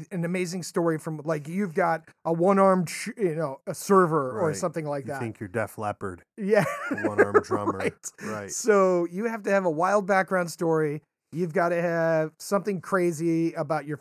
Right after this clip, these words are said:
Speaker 1: food or, you know, there's, oh, oh, and all your food has to be home cooked.
Speaker 2: Okay. What the
Speaker 1: None
Speaker 2: f-
Speaker 1: of it can come from, like, Cisco.
Speaker 2: I don't understand.
Speaker 1: You can't just be
Speaker 2: Okay.
Speaker 1: opening up fucking freezer
Speaker 2: So you
Speaker 1: bags
Speaker 2: can't
Speaker 1: and
Speaker 2: open buns and serve him buns that you bought. Okay.
Speaker 1: Yeah,
Speaker 2: That
Speaker 1: yeah,
Speaker 2: makes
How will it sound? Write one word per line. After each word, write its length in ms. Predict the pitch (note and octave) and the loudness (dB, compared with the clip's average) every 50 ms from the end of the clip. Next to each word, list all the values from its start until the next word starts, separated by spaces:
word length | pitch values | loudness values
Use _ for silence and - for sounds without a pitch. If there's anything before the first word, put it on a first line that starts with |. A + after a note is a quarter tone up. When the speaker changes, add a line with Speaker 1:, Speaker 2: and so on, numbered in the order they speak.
| _ | _
Speaker 1:
food 540 | - C#4 C4+ B3+ B3 A#3+ A3+ A3 A3 F3+ F3 - _ _ _ _ _ - | -2 0 2 2 4 2 2 2 0 -2 -4 -8 _ _ _ _ _ 0
or, 180 | E3+ E3 D#3 | 2 2 2
you 180 | D#3 F3+ F#3+ F3+ | 2 0 -4 -4
know, 200 | E3 C#3+ C#3+ B2+ _ _ _ _ - | -4 -4 -6 -8 _ _ _ _ -8
there's, 220 | G3+ F#3+ D#3+ - A3+ - _ - | -8 -6 -6 -8 -12 -18 _ -6
oh, 140 | - - - | -6 -4 0
oh, 220 | - A#3 G#3 F#3+ - - | 4 4 6 4 4 0
and 140 | F3+ F3 F#3+ | -4 -4 -2
all 120 | G3+ A3+ | 0 0
your 100 | A#3+ A3 | 0 -2
food 220 | E3 - A3 G#3+ F3+ | -2 -2 -2 -2 0
has 200 | F3+ F#3+ E3+ - | 0 0 -2 -4
to 60 | E3+ | -4
be 60 | E3+ D#3+ | -4 -4
home 200 | D3 D#3 D#3 D3+ | -2 -2 -4 -4
cooked. 240 | - C#3 A#2+ - _ _ _ _ _ _ _ - | -6 -8 -8 -10 _ _ _ _ _ _ _ -16
Speaker 2:
Okay. 400 | C#3+ C#3+ B2 - A2+ G#2+ A#2 C3 C3 - | -14 -12 -10 -8 -8 -8 -10 -10 -12 -12
What 120 | - A2 | -8 -4
the 40 | E3 | 0
Speaker 1:
None 160 | F#3 G#3+ A3+ | 2 4 4
Speaker 2:
f- 40 | A3 G#3 | 6 6
Speaker 1:
of 40 | G#3 | 4
it 80 | G3+ D#3 | 4 2
can 120 | G3+ G3 | 2 0
come 180 | D#3+ G3 G3 F3 | 0 0 -2 -2
from, 160 | F3+ F#3 E3+ | -2 -2 -2
like, 160 | E3 D3+ C#3+ | -2 -2 -4
Cisco. 440 | - - E3 D3+ - C#3+ B2+ B2 A2+ _ _ | -4 -8 -8 -8 -8 -10 -12 -12 -14 _ _
Speaker 2:
I 80 | B2+ C#3+ | -10 -6
don't 180 | D3+ D#3 D3+ D3+ | -6 -4 -4 -6
understand. 540 | D3+ D3 C#3+ C3 - - - - C3+ - - _ _ - _ _ _ _ _ _ _ _ _ _ _ _ - D#3+ | -6 -8 -10 -12 -14 -14 -14 -14 -14 -14 -16 _ _ -20 _ _ _ _ _ _ _ _ _ _ _ _ -12 -10
Speaker 1:
You 120 | E3 F3 | -8 -8
can't 240 | E3 - A#3 B3 G3 | -2 0 0 0 0
just 160 | A3+ G#3+ F3 | -2 -4 -4
be 60 | A3 A3+ | -4 -2
Speaker 2:
Okay. 40 | - G#3 | 2 2
Speaker 1:
opening 320 | G3+ G3+ - G#3+ G#3+ G#3 | 2 4 2 2 0 2
up 160 | G3 F#3+ - - | 0 0 -2 -4
fucking 460 | - - F#3+ F3+ - F3 D#3+ D#3 C#3 | -2 0 0 0 0 -2 -6 -6 -6
freezer 300 | - - G3 G3 E3+ C#3 | -4 0 0 0 0 0
Speaker 2:
So 180 | F3 D#3+ D3 D#3 | -2 -2 0 -2
you 40 | D#3 | -2
Speaker 1:
bags 160 | C#3+ D3 D3 | -2 -2 -4
Speaker 2:
can't 100 | C#3+ C3 B2+ | -4 -4 -4
Speaker 1:
and 40 | B2+ | -2
Speaker 2:
open 320 | B2 A#2+ G#2+ A#2+ A#2 A2+ | -4 -4 -4 -8 -10 -8
buns 400 | G2+ A2+ A2+ A2+ A2 A2 G#2+ G2+ G#2 | -6 -4 -4 -4 -4 -6 -10 -12 -12
and 140 | G2+ F#2+ | -14 -14
serve 260 | - - G#2+ G2+ F#2 G2 | -12 -10 -10 -10 -10 -10
him 140 | G2 G2 | -12 -12
buns 360 | F#2 G2+ G2+ G2 G2 F#2+ F2+ F#2+ | -12 -10 -10 -10 -12 -12 -16 -16
that 100 | G2+ G2 | -18 -18
you 100 | F#2+ F#2 | -16 -14
bought. 320 | F2+ F#2+ F2 F2 F2+ - | -12 -12 -12 -12 -12 -12
Okay. 340 | - - B2 G#2+ G2 F#2+ G2+ F#3 | -12 -12 -10 -10 -10 -12 -10 -8
Speaker 1:
Yeah, 160 | E3+ D3+ C3 | -8 -8 -6
Speaker 2:
That 120 | C3+ D3+ F3+ | -6 -8 -8
Speaker 1:
yeah, 40 | |
Speaker 2:
makes 200 | F#3+ F#3+ F3+ - | -6 -8 -8 -10